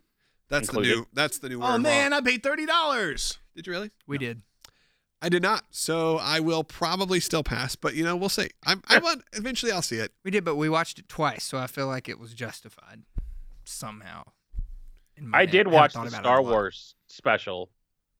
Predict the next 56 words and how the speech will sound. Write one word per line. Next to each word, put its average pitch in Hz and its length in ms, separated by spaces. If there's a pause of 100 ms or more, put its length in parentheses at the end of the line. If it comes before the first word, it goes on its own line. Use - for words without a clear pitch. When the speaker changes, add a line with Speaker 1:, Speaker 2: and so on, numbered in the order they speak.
Speaker 2:
which 123 240
might 151 320
be 160 160
my 156 180
favorite 143 460
thing 156 200
that, 143 120 (240)
that 139 160 (480)
Star 139 320
Wars 143 240
has 135 100
done 143 240
since 113 220
Disney's 120 320
taken 113 260
over. 110 300 (180)
Speaker 1:
It 160 120
is 151 180
really 120 240
great. 104 240 (180)
I 127 240
absolutely 98 460
loved 82 180
it. - 160
I 120 120
think 123 200 (100)
Speaker 2:
It's - 120
so 156 120
Speaker 1:
I - 20
Speaker 2:
much 143 120
Speaker 1:
probably 202 220
Speaker 2:
fun. 175 60
Speaker 1:
put 160 140
Mandalorian 123 480
over 95 220
that, - 160
but 151 200 (520)
I 135 140
put 147 240
Star 156 240
Wars 147 140
Holiday 131 260
Special 117 320
very 117 320
high 98 200
up 95 80
Speaker 2:
Okay, - 160
Speaker 1:
there. 95 100
Speaker 2:
I'll 110 80
give 98 180
you 82 60
that. - 120 (140)
Yeah, 104 120
it's - 140
up 117 120
there. 85 240